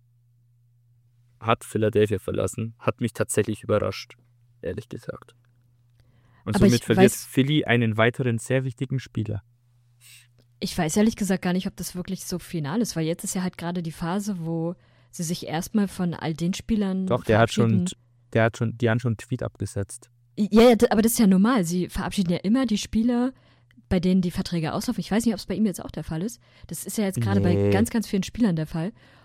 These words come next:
Speaker 2: Und dann irgendwann in einigen Monaten, ähm, haut man dann sozusagen wieder raus, „Hey, wir haben ihn verlängert.“
Speaker 1: Nee, nee, da kommt meistens immer nur ein Post, dass die und die Spieler rausgehen, aber man macht keinen Thank-You-Post,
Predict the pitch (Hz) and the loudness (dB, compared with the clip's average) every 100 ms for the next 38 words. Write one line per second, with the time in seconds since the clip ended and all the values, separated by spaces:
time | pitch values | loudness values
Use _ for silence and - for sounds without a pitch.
0 | _ 175 202 208 202 233 254 196 220 - | _ -2 2 2 4 4 4 4 2 2
1 | 185 165 202 175 165 226 233 233 220 208 | -2 0 2 2 2 2 2 0 2 2
2 | 233 _ _ _ _ _ _ - 180 175 | -2 _ _ _ _ _ _ -6 -2 0
3 | 180 160 - _ _ - 185 - 196 165 | -2 -4 -12 _ _ -6 -4 0 2 2
4 | 175 185 170 170 165 170 165 151 165 - | 2 0 -2 0 0 -2 -4 -4 -4 -4
5 | 214 226 170 165 160 - 185 180 - 160 | -2 0 0 -2 -4 -4 0 0 0 -2
6 | 175 165 233 _ _ _ _ _ _ _ | -2 -2 -6 _ _ _ _ _ _ _
7 | _ _ _ _ _ _ - 113 113 113 | _ _ _ _ _ _ -2 0 2 2
8 | 117 - 120 110 120 - 127 117 123 127 | 2 0 -2 2 0 0 -2 0 2 2
9 | 123 - 131 139 123 - 127 120 117 - | 0 0 0 2 0 -2 -2 -4 -4 -6
10 | 113 110 107 117 127 - 117 117 110 110 | -4 -2 2 0 0 -4 -4 -2 0 0
11 | 110 110 107 110 - 123 120 104 - 117 | 0 0 0 -2 -2 0 0 -2 0 0
12 | 127 - - 113 107 - 110 123 - | 0 -2 -4 -4 -4 0 2 2 -2